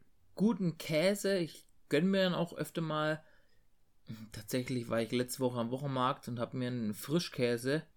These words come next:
hundert Gramm oder vielleicht hundertfünfzig Gramm für vier Euro neunzig gekauft. Der war also so ein Mango-Frischkäse. Hammer.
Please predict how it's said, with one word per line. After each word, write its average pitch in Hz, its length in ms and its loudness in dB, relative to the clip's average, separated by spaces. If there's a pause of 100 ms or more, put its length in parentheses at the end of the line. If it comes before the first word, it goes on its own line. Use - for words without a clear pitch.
(380)
hundert 180 480 4
Gramm 165 520 2 (160)
oder 113 200 -8
vielleicht 117 300 -6
hundertfünfzig 139 600 -4
Gramm 127 240 0
für 127 120 -6
vier 151 260 2
Euro 131 180 2
neunzig 143 420 -2
gekauft. 123 480 0 (380)
Der 117 100 -2
war 120 460 4
also 117 380 0 (160)
so - 160 -4
ein 123 80 2
Mango-Frischkäse. 127 1080 2 (160)
Hammer. 139 500 2